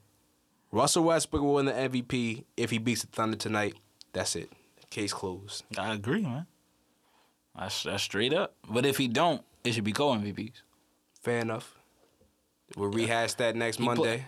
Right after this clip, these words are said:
Speaker 2: playing for the trophy tonight. <laughs> E trophy.
Speaker 1: It's the M V P in my eyes. We'll pick up, see if Russell's able to pull this off. Blunt Talk episode seven.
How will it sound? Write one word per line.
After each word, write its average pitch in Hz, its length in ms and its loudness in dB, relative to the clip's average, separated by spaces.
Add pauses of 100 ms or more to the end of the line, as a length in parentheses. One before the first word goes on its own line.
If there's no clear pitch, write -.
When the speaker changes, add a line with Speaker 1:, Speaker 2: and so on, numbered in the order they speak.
(100)
Speaker 2:
playing 156 240 2
for 139 100 2
the 117 60 0
trophy 202 360 2
tonight. 127 360 2 (320)
<laughs> - 1200 -2
E 143 120 4
trophy. - 500 -2
Speaker 1:
It's 156 140 4
the 156 100 2
M 143 160 2
V 139 120 2
P 135 240 0
in 120 80 0
my 120 100 0
eyes. 104 560 0 (800)
We'll 135 120 2
pick 147 220 2
up, 143 280 4
see 135 180 2
if 120 100 2
Russell's 120 320 2
able 120 180 2
to 117 40 0
pull 120 240 0
this 117 220 0
off. 113 360 2 (680)
Blunt 120 220 2
Talk 123 240 4
episode 120 400 2
seven. 123 460 2